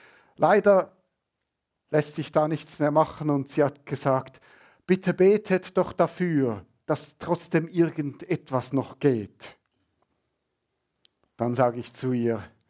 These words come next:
„Jetzt machst du mich unsicher. Ich habe auch keine Infos bekommen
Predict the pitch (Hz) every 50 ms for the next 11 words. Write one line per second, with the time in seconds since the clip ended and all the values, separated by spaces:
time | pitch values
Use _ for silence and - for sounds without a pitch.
0 | _ _ _ _ _ _ _ _ _ _ _ _ _ _ _ _ _ _ _ _
1 | _ _ _ _ _ _ _ _ _ _ _ _ - 139 135 - - - 139 120
2 | - - - - 131 120 117 104 - 131 120 107 110 110 - 151 135 - - -
3 | 120 101 87 _ _ _ _ _ _ _ _ _ _ _ _ _ _ _ _ _
4 | _ _ _ _ _ _ _ _ _ _ _ _ _ _ _ _ _ _ _ _
5 | _ _ _ _ _ _ _ _ _ - 160 - - 123 107 - 98 95 - -
6 | - - 127 120 135 143 139 135 143 139 - 143 143 - - - 143 139 - -
7 | 160 147 123 110 101 92 85